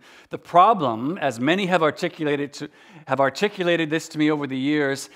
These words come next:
is that this is simply not a true description.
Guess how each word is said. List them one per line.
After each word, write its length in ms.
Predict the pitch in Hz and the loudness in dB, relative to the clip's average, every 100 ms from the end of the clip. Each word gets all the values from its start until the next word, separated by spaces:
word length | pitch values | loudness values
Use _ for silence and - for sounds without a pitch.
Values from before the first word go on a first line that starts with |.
| - | -10
is 220 | - 143 - | -6 -6 0
that 380 | 151 147 - - _ _ _ _ _ _ _ _ _ _ _ | 2 2 -2 -18 _ _ _ _ _ _ _ _ _ _ _
this 180 | 170 180 | -4 -2
is 120 | 170 | -6
simply 380 | - 180 160 151 | -4 -4 -4 -4
not 400 | 123 123 135 156 | -4 2 2 2
a 60 | 131 | -4
true 280 | - 156 139 | -8 -8 -8
description. 600 | 120 - 160 - 92 | -10 -10 -12 -12 -20